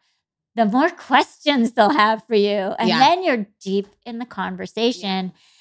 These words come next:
Speaker 1: And when you get past your discomfort, you've opened up this channel to talk to your kids about sex, which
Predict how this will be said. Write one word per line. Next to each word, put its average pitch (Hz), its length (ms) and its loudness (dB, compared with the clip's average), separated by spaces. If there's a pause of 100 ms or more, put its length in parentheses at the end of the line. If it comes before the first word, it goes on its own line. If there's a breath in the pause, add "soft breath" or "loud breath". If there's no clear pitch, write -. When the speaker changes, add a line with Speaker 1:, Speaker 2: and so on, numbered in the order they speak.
(200 soft breath)
Speaker 1:
And 240 280 2
when 240 200 -6
you 240 100 0
get - 240 -2
past 262 360 -2
your 240 100 -4
discomfort, 233 600 -8
you've 247 340 -8 (220)
opened 220 680 -6
up - 340 -6
this 202 260 -12
channel 196 760 -10
to 202 80 -16
talk 170 340 -8
to 196 120 -16
your 175 80 -12
kids 175 260 -16
about 185 300 -10
sex, 170 360 -14 (120)
which - 420 -12